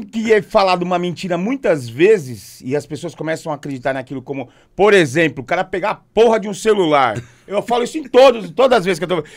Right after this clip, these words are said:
Meteu o, o, o negocinho aqui, como é que é? O, o, o, a lanterna aqui.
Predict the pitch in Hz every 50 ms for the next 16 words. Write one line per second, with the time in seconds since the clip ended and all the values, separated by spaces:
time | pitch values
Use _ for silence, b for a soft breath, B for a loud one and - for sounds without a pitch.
0 | B B B 160 170 220 220 196 - - 240 277 285 240 202 185 226 220 214 208
1 | 208 208 202 202 202 202 208 202 208 214 202 196 202 180 - 208 208 180 190 170
2 | 170 170 175 170 214 226 220 196 175 165 160 143 123 160 160 156 151 143 131 139
3 | 143 143 139 135 127 131 139 175 202 214 202 151 - 220 220 220 202 185 190 185
4 | 190 170 120